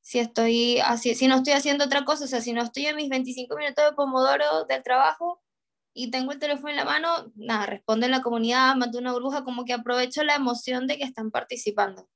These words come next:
Porque antes me podía pasar que participaban y podía pasar ahí el mensaje media hora y es como, no sé, pues. <laughs> Entonces yo respondo. Eh, bueno, trabajo con mis pomodoros de veinticinco minutos en el trabajo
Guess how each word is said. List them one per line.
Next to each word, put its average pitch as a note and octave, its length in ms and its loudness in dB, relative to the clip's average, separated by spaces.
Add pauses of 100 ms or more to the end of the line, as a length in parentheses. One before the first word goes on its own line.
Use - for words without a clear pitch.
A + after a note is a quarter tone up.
Porque A3 220 -2
antes B3 260 4
me C4+ 120 8
podía B3 300 6
pasar B3 420 0
que B3+ 460 0 (320)
participaban C4 760 6
y D#4 60 -6
podía B3+ 360 -2
pasar C#4 260 -4
ahí C4 240 -2
el C#4 80 0
mensaje C#4 440 -2
media C#4 380 0
hora D4 300 0
y C4 80 -2
es A#3 160 -8
como, G#3 480 -8 (680)
no G#3+ 200 2
sé, A3+ 180 4
pues. A3 200 4
<laughs> - 320 0 (500)
Entonces A#3+ 400 0
yo B3+ 160 2
respondo. F3+ 580 -4 (1040)
Eh, A3+ 1000 4 (340)
bueno, A3 280 0
trabajo A#3 340 2
con C#4+ 120 0
mis C#4 120 0
pomodoros A#3+ 440 -2
de C#4+ 80 2
veinticinco A#3+ 640 -2
minutos C4 400 4
en D4 100 2
el C4 120 2
trabajo E4+ 480 2